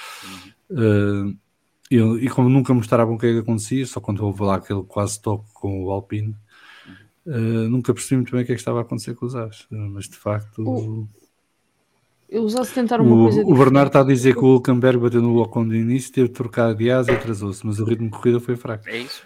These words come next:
Speaker 2: Olha, mas eu, eu nem reparou que, eu nem reparei que ele tinha parado para trocar de asa. <laughs> Já vem um nível
Speaker 3: Sim,
Speaker 2: de
Speaker 3: sim.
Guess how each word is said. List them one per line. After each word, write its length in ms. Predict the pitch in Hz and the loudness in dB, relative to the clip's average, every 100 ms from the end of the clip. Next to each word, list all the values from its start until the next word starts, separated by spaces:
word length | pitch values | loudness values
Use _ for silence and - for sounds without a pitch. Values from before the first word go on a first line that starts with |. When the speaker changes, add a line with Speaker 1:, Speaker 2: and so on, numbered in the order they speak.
| - | 2
Speaker 2:
Olha, 260 | 131 120 - | 4 4 0
mas 220 | 123 156 190 | -2 0 0
eu, 80 | - - - - | -4 -8 -20 -4
eu 360 | 175 165 170 | 0 4 4
nem 140 | 160 170 | 6 4
reparou 320 | - 147 147 | 2 2 2
que, 120 | 147 | 2
eu 220 | 165 147 | 0 2
nem 120 | 156 165 | 4 4
reparei 280 | 214 139 | 4 2
que 60 | 196 | 2
ele 120 | 202 | 0
tinha 180 | - 160 | 0 -2
parado 380 | 156 156 135 123 _ _ _ _ _ _ _ _ _ | -2 -6 -8 -12 _ _ _ _ _ _ _ _ _
para 100 | - | -14
trocar 220 | 123 - 120 | -12 -10 -8
de 80 | |
asa. 200 | 117 104 107 _ - | -8 -10 -14 _ -16
<laughs> 480 | 95 87 - 92 95 | -10 -8 -8 -8 -6
Já 160 | 95 | -8
vem 440 | - - 110 104 101 | -6 -4 -2 -4 -4
um 40 | |
nível 320 | 131 113 110 107 | -2 -2 -4 -4
Speaker 3:
Sim, 80 | |
Speaker 2:
de 80 | 107 | -2
Speaker 3:
sim. 260 | 113 113 | -2 -2